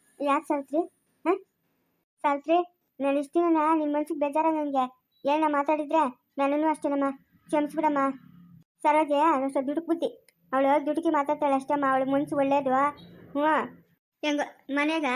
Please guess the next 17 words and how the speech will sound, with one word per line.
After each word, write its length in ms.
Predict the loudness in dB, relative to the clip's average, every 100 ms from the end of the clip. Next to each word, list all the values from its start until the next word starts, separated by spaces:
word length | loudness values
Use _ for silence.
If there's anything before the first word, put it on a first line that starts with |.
| -2
ಇರೋದು 520 | -2 -2 -2 0 0
ಇಬ್ರು 240 | -2 0 0
ಹೆಣ್ಮಕ್ಳು. 440 | 0 -2 -2 -6 -10 _ _ _ _ _ -2
ಹೆಂಗೋ 220 | 2 2
ನೀವು 120 | 2
ಚೆನ್ನಾಗಿದ್ರೆ 640 | 0 0 0 0 0 0 0 -2 -10 _ _
ಅಷ್ಟೇ 320 | -6 -2 0 0
ಸಾಕಮ್ಮ. 340 | -2 -2 0 -2 -4 -12 _ _ _ _ _ -4
ಯಾಕ್ 120 | -2
ಸಾವಿತ್ರಿ, 360 | -2 -2 -2 -2 -2 _ _ -6
ನನ್ 180 | -2 0
ಮೇಲೆ 140 | 2
ಇನ್ನೂ 160 | 4 4
ನಂಬಿಕೆ 260 | 4 4 2
ಬರ್ತಾ 220 | 0 0
ಇಲ್ಲ? 120 | 0 -2 -4 _ _ -6
ಹಾ? 80 | -4